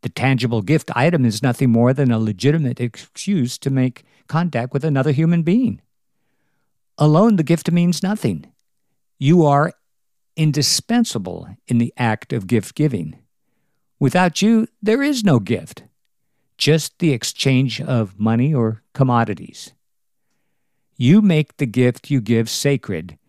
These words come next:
and the sacred gifts are the only ones worth giving. So when Jesus says, "Which is greater, the gold or the temple that makes the gold sacred?"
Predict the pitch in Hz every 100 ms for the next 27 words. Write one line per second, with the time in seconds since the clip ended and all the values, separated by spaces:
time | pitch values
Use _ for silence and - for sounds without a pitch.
0 | _ _ - 113 101 - 143 147 143 104
1 | 170 127 - - 135 107 120 _ 175 190
2 | 160 110 110 101 90 - _ _ _ 117
3 | 113 101 - _ - 110 87 85 73 _
4 | _ _ _ _ _ _ - 110 101 117
5 | 113 104 - 117 107 131 131 110 85 135
6 | 160 117 135 - _ _ _ - 113 92
7 | 123 143 143 - 160 160 151 139 - 208
8 | 208 120 120 123 131 139 135 - 139 135
9 | 127 - 190 190 107 98